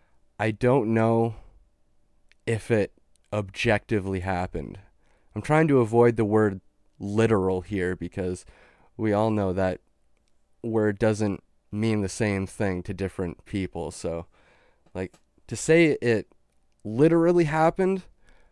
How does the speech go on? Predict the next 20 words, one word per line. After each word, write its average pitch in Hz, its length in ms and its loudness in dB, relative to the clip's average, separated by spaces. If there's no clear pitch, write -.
I 123 100 2
don't 120 340 2
think 120 300 -2
you 117 100 0
can 110 240 -4
deny 104 400 2
that 90 320 -2
because 95 720 -2
literal 107 720 2
comes 104 300 -2
from 101 240 -4
the 95 80 -2
word 92 340 0
literature. 98 800 0
So - 200 -4
you 104 120 0
could 143 240 2
just 123 200 0
say 107 180 4
literarily 117 1040 6